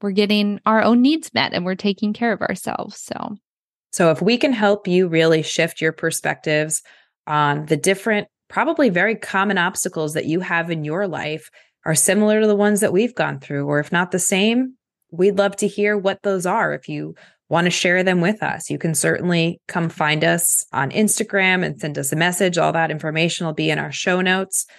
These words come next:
Speaker 2: because we want to have real conversations. And we are basically talking to people like us, those high achieving individuals or who want to be motivated, ambitious, want to do all the things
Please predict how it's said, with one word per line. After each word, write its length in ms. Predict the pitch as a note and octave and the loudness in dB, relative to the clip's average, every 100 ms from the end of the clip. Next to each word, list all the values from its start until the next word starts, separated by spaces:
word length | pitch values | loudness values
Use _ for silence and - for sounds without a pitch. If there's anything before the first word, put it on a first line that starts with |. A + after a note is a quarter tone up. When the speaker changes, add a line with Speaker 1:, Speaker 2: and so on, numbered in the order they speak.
| _ _ _ | _ _ _
Speaker 2:
because 280 | F#3 F#3+ E3 | -2 0 2
we 180 | D3+ F3+ | 4 4
want 180 | F#3+ F3+ | 4 2
to 40 | |
have 300 | F3 F3 D#3+ | 0 0 0
real 160 | D#3 D3+ | 0 -2
conversations. 1000 | D#3 D3+ D#3 D3 A2 - F#2 F2+ - - _ | -2 -4 -4 -4 -4 -4 -6 -2 -4 -4 _
And 240 | D#3 D#3 D3 | -4 -2 2
we 160 | E3+ | 2
are 100 | F#3+ | 2
basically 480 | F3 E3+ - F#3 E3 | 2 0 0 0 -2
talking 520 | - D#3 D#3 E3 D#3 - | 0 -2 0 -4 -6 -4
to 440 | D#3+ D3+ D3+ D#3 - _ _ _ _ - | -2 0 -2 -4 -12 _ _ _ _ -2
people 260 | F#3+ F3 | 0 4
like 240 | D#3+ D3+ D3 | 4 4 0
us, 360 | - - - - | -6 -4 -4 0
those 220 | D3 C#3+ | 0 0
high 300 | - F#3 F3+ | -2 0 2
achieving 960 | F#3 F#3+ - F3 D#3 D#3+ D#3 D3+ D#3+ - _ | 2 0 0 0 2 2 0 -2 -6 -12 _
individuals 640 | F3+ F3 E3 D#3 D3+ D#3 D3+ | -2 0 2 0 2 0 0
or 120 | C#3+ | -2
who 140 | D3+ | -4
want 320 | C#3+ E3 F3+ F#3 | -2 0 2 0
to 40 | |
be 440 | E3 D#3+ D3+ D3+ - - | 0 0 0 -4 -8 -8
motivated, 580 | D#3 F#3 F3+ E3+ E3+ E3 | 0 2 4 4 2 2
ambitious, 680 | D3 C#3+ E3+ E3+ F3 E3 - | -2 -2 0 0 -2 -6 -4
want 200 | E3+ F#3 | -2 0
to 60 | |
do 200 | F3+ F3 E3 | 0 2 2
all 160 | E3 | 2
the 60 | E3 | 0
things 600 | - D#3 D3 D3 D3 | -4 -4 -2 -4 -4